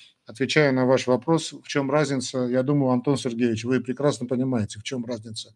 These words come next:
между проституцией и, значит, э, и тем, ч-, чем мы занимаемся. Когда мне задают эти вопросы не врачи, я, э, ну, понимаю, когда за этот вопрос задает врач, я надеюсь, вы не врач,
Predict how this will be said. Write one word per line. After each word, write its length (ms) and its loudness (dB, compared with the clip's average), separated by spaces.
между 240 4
проституцией 760 0
и, 340 0
значит, 480 -4
э, 160 -4
и 180 2
тем, 240 2
ч-, 300 -8
чем 240 4
мы 100 4
занимаемся. 680 4
Когда 280 8
мне 300 6
задают 440 6
эти 160 0
вопросы 640 2
не 220 4
врачи, 560 2
я, 440 4
э, 140 -2
ну, 140 -6
понимаю, 580 -4
когда 140 -4
за 100 0
этот 140 -8
вопрос 300 -4
задает 340 -2
врач, 340 0
я 120 0
надеюсь, 360 0
вы 100 2
не 100 4
врач, 380 2